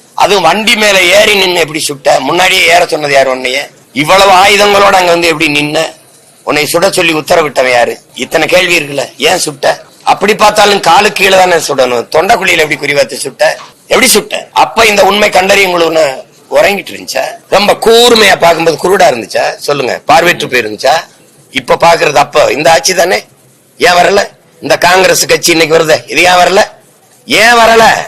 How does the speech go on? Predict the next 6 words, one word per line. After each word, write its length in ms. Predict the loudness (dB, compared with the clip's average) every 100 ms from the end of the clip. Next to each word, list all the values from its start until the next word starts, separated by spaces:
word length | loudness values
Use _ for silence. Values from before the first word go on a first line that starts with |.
| -4
ஏன் 160 | 0
வரல? 220 | 0 -2 -6 -14 -20 -4
அப்புறம் 440 | -2 2 0 0 -8 _ _
மக்களுக்காக 720 | -4 -4 0 0 2 2 2
நான் 280 | 2 2 2
யாரு? 340 | 2 -2 -8